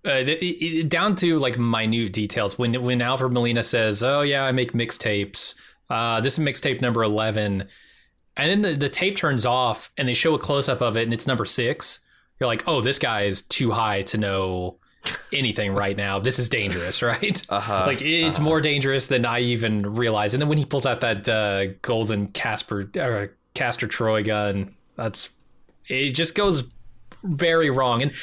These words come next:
Speaker 1: there's a moment in there where I'm like, "Okay, what is happening here?" 'Cause Mark Wahlberg is just kinda looking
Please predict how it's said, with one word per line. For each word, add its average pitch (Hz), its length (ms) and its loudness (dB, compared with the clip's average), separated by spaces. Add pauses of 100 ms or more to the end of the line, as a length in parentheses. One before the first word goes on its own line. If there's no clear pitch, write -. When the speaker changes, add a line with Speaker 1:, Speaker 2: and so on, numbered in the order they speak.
(160)
Speaker 1:
there's 233 160 2
a 302 60 4
moment 247 360 4
in 147 140 2
there 131 220 4
where 131 200 4
I'm 135 300 0
like, 127 280 0
"Okay, - 180 -4
what 104 260 -2
is 233 80 -4
happening 107 400 -4
here?" 98 260 -4 (840)
'Cause 160 260 0 (360)
Mark 170 300 2
Wahlberg 156 440 2
is 117 100 0
just 139 220 -4
kinda 135 220 -2
looking 143 840 0